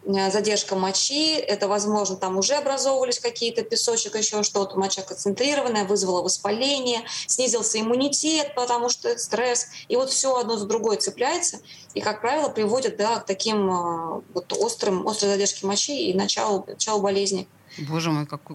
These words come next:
Speaker 2: как драматично это звучит. Так, э, мы понимаем, да, что вот еще и эти салюты, которые действительно часто наши питомцы переживают очень болезненно и очень нервически. Мы можем как-то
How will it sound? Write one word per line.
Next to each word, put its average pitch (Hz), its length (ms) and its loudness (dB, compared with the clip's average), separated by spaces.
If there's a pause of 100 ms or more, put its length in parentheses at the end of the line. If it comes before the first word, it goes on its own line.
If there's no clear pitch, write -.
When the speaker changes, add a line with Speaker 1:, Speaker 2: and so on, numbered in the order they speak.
Speaker 2:
как 156 200 -6
драматично 175 640 -2
это 160 200 -4
звучит. 170 460 -8 (640)
Так, 226 340 -2
э, 202 480 0
мы 226 300 0
понимаем, 247 500 -2
да, 196 180 -2
что 185 380 -4
вот 190 300 -6
еще 226 260 0
и 202 200 0
эти 185 240 -2
салюты, 214 420 -2
которые 214 380 -2
действительно 190 640 -2
часто 185 360 -4
наши 175 260 0
питомцы 170 440 -4
переживают 170 480 -2
очень 196 260 0
болезненно 143 640 -2
и 127 140 -6
очень 185 360 0
нервически. 170 640 -2 (320)
Мы 208 140 2
можем 330 320 2
как-то 240 580 -4